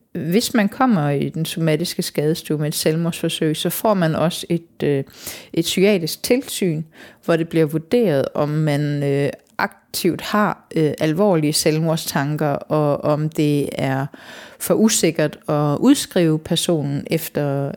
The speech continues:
endt medicinsk, øh, behandling. Og så kunne man måske, øh, indlede en samtale, om man måske skulle, øh, overføres til, øh, psykiatrisk afsnit.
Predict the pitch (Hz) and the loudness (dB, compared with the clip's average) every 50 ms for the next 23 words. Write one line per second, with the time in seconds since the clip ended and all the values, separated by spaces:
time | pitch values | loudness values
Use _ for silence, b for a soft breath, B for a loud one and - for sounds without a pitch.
0 | - - - 165 - - - - - 156 151 156 - - - - 180 151 139 - | -6 -2 -2 -2 -2 -4 -8 -6 -6 -6 -4 -4 -4 -4 0 0 0 0 -2 -4
1 | - - - 143 139 139 139 139 - 147 156 180 165 151 - - 147 147 147 - | -6 -6 -4 -2 -2 -2 -2 -2 -2 -2 0 0 -2 -2 -2 -4 -4 -4 -4 -6
2 | B B B B B B B B B 147 - - 185 - - 180 170 170 156 151 | B B B B B B B B B 0 2 0 0 0 0 2 2 4 4 4
3 | 156 160 - - 180 165 151 143 - - - 147 147 143 139 - - 147 156 156 | 2 0 2 2 2 4 4 2 0 0 0 2 2 2 2 2 2 2 2 2
4 | 156 175 160 143 139 143 - - 151 143 156 - - - 139 139 139 135 135 135 | 4 4 2 2 2 -2 -2 -2 -2 -4 -4 -2 -2 0 0 0 0 0 0 -2
5 | - 143 143 151 147 - - - 139 143 - - - - 147 139 139 135 131 135 | -2 -2 -2 -2 -2 -2 -2 -4 -4 -4 -6 -6 -4 -2 0 0 0 0 0 0
6 | 135 131 - 143 143 143 147 - - - 143 - 143 - - - - 160 147 143 | 0 0 0 0 0 0 -2 -2 -2 -2 -2 -4 -4 -6 -6 -4 -2 0 0 2
7 | 139 135 135 139 139 135 139 - - - 143 151 160 165 147 - - - - - | 2 0 0 0 0 -2 -2 -4 -4 -2 0 0 0 0 0 -4 -6 -6 -4 -4
8 | 143 139 139 156 - - 147 139 139 - | -2 -2 -2 -4 -6 -6 -6 -8 -8 -10